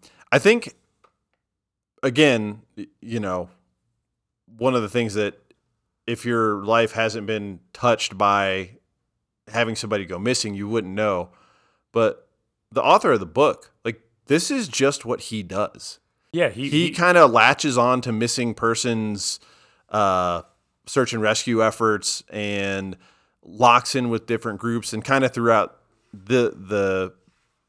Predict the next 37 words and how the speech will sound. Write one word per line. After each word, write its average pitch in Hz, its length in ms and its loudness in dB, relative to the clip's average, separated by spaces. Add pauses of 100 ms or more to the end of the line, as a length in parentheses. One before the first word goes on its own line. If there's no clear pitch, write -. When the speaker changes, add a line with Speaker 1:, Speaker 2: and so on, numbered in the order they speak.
(140)
Speaker 1:
the, 107 380 -6
there's 110 240 -2
a 107 40 -6
thread 185 440 4
through 127 160 0
this 113 140 -2
whole 120 180 2
book. 113 280 4
So, 110 200 0
you 107 160 0
know, 104 80 0
they 110 80 0
have 123 220 2
this 107 160 -4
whole, 120 540 4 (720)
uh, 90 400 0 (1040)
they 123 140 0
follow 160 280 8
the 120 100 2
whole 131 220 4
story 117 600 4
of, 101 720 0 (220)
uh, 85 460 -2 (280)
the 107 100 -8
father 110 360 4
and 98 100 -6
the 95 60 -6
son, 98 560 -2 (580)
and 110 260 0
they 107 100 0
kinda 110 240 0
ba-, 104 260 0
he 117 120 -6
kinda 113 220 -2
bounces 104 540 -2
to, 107 140 -4
like, 95 280 -4